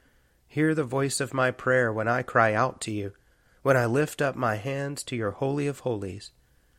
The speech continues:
Do not snatch me away with the wicked or with the evildoers, who speak peaceably with their neighbors while strife is in their hearts. Repay them according to their deeds,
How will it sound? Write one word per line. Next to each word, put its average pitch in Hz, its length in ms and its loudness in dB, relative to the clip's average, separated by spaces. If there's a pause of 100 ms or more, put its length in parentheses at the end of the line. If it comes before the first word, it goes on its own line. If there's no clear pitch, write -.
(380)
Do 143 100 -8
not 123 220 0
snatch 110 420 0
me 123 120 -2
away 110 360 0
with 120 180 -4
the 101 100 -4
wicked 113 440 -4
or 117 60 -6
with 110 160 -6
the 104 240 -4
evildoers, 110 760 -2 (680)
who 131 120 -2
speak - 360 -4
peaceably 123 500 -2
with 123 160 -4
their 104 160 0
neighbors 117 540 -2
while 110 120 4
strife 107 680 -2
is 120 140 -2
in 110 100 -2
their 98 160 -4
hearts. 110 540 -8 (720)
Repay 139 380 0
them 147 200 0
according 123 460 -2
to 117 100 -8
their 110 160 2
deeds, 95 520 -6